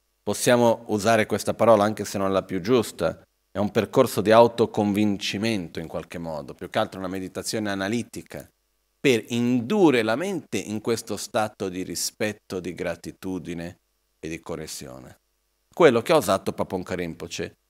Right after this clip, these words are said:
Non è detto che per noi debba necessariamente essere esattamente lo stesso. Ok? Beh, noi viviamo in una cultura diversa, in tempi diversi, può essere un po' diverso per ognuno di noi.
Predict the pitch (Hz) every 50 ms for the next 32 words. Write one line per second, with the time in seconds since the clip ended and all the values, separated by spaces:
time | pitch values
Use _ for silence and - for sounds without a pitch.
0 | _ _ _ _ _ - 123 139 147 131 139 123 110 - - 95 - - 107 -
1 | - 151 139 120 113 107 98 95 101 95 90 110 113 - _ _ - - 104 107
2 | 87 104 98 104 110 104 - 101 - - 101 92 95 95 101 95 - - 95 95
3 | 95 - - 101 92 95 85 87 95 92 - - 95 85 90 90 87 85 90 82
4 | 78 82 - - 143 117 - - - - - - _ _ _ _ _ _ _ _
5 | _ _ _ _ _ _ _ _ _ _ _ _ _ _ _ _ _ - 87 80
6 | 92 90 - _ _ _ _ _ - - - - - - 90 98 98 95 90 101
7 | 95 92 90 90 90 90 90 - - 98 87 85 - 98 87 82 82 80 76 98
8 | 117 127 123 123 - - 90 82 78 - 92 87 80 - 85 73 78 76 101 117
9 | 127 120 - - - - - 90 90 87 - - 90 85 82 80 - 92 85 82
10 | 85 123 139 113 107 - - 78 - 82 80 82 82 80 78 80 78 73 69 71
11 | 71 71 65 104 95